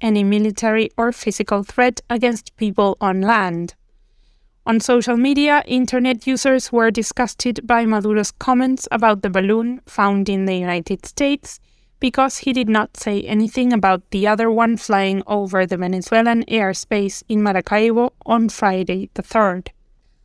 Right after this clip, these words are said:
According to the Chinese government, this device is used for climate research.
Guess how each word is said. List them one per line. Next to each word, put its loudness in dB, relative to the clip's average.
According 2
to -6
the 0
Chinese -4
government, 4
this -6
device 0
is -4
used -2
for -2
climate -4
research. -4